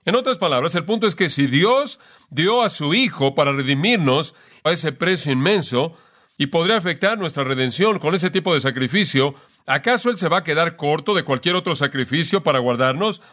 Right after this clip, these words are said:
No. Y este es el significado de Romanos cinco. Si hemos sido salvos por su muerte, mucho más seremos salvos por su vida. En otras palabras, si podemos ser salvos eternamente del pecado por la muerte de Cristo,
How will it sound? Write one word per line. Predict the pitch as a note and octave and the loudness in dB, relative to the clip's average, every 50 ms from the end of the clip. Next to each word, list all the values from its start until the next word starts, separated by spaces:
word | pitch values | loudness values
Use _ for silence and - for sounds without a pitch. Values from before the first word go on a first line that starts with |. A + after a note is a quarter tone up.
| _ _ | _ _
No. | - E3+ A#3 C4+ D4 B3 D#3+ - _ _ _ - - _ - | -4 -2 0 0 0 -2 -4 -6 _ _ _ -20 -20 _ -6
Y | C3 D#3+ | -2 -2
este | F3+ F3 - A3 | -2 0 0 -2
es | F#3+ E3 | 0 0
el | F#3+ D3+ | -2 -2
significado | F3+ F#3 F3 D#3+ D3+ C#3 C#3 B2+ B2 C#3+ | -2 -4 -4 -4 -4 0 0 2 2 2
de | F#3 E3 | 2 2
Romanos | C#3+ A#2+ A#2+ A#2 C3 B2+ | 2 2 2 0 0 0
cinco. | - A#3 B3 F3+ - A#2 G2+ - _ _ _ _ _ | 2 0 0 0 -2 -4 -4 -8 _ _ _ _ _
Si | - - - D#3+ E3 | -6 -2 0 2 2
hemos | G3+ A#3+ A3+ A3 G3 - | 2 2 2 0 0 0
sido | G#3 G#3+ G3+ G3 | 0 0 0 2
salvos | - G3 G#3+ G#3+ G3 - | 2 2 0 0 0 -2
por | - E3 C3+ | -4 -6 -4
su | - C3+ | -2 -2
muerte, | B2+ D#3+ A3 A#3+ G#3+ - C#3+ C3+ C#3+ C#3 _ _ _ _ _ _ - | 0 2 2 0 0 -2 -4 -4 -4 -6 _ _ _ _ _ _ -6
mucho | - A#2 D#3 G#3+ B3 B3 - G#3+ F3+ | -2 0 2 2 2 0 0 0 2
más | E3 F3+ A3 B3 G#3+ D#3+ C3 - - - - _ _ _ _ _ _ _ | 2 2 2 2 2 0 -2 -6 -10 -18 -20 _ _ _ _ _ _ _
seremos | - - - D3+ E3 G3 G#3+ G#3+ G#3 G3+ - | -6 -2 0 0 2 2 2 0 0 -2 -2
salvos | - - F#3 A3+ A#3+ G#3+ F3 C#3 | 0 0 0 0 0 -2 -4 -4
por | - D3+ C3+ B2+ | -4 -6 -4 -4
su | - C#3+ | -4 -2
vida. | F#3 C4 B3+ G#3 | -2 0 0 0
En | E3 | 0
otras | D#3+ - F3+ D#3+ C3 | -2 -2 -4 -4 -2
palabras, | - C3+ C#3+ F#3+ A3 F3 C3+ C3 C3 - _ _ - - - | -2 0 2 2 0 0 -2 -4 -4 -6 _ _ -20 -20 -10
si | - - D3+ | -6 -4 -2
podemos | C#3 D#3+ D#3+ F#3+ G3+ F#3 | 0 0 0 0 0 0
ser | - F#3 E3+ | -2 -2 -2
salvos | - F#3 F3+ F3 E3 C3 | 0 0 -2 -2 -2 -6
eternamente | C#3 - E3 E3 D#3+ D3+ C#3+ D#3 E3+ E3+ C#3 | -6 -4 -2 -2 0 0 -2 -2 -2 -2 -2
del | B2 A#2 | -2 -2
pecado | - B2+ G#2 - D#3+ G3+ A3 D#3 A2+ | -2 -2 -2 0 0 0 0 -2 -4
por | - C3+ | -2 -2
la | B2+ | 0
muerte | B2 B2+ E3+ E3 - | 0 0 0 -2 -2
de | C#3 B2 A#2+ | -2 -2 -2
Cristo, | - D#3+ G3 F#3 - - C3+ B2+ - - | 0 0 0 0 0 0 0 -2 -2 -2